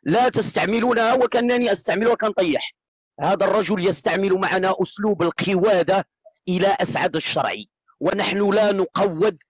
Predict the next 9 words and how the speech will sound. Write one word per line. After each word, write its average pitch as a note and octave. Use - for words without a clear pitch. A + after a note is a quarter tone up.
إلى F#3
أي F3+
شخص -
كيفما F3+
كان. G2+
كما F#3+
يقول G3+
المثل F#3+
المغربي، F3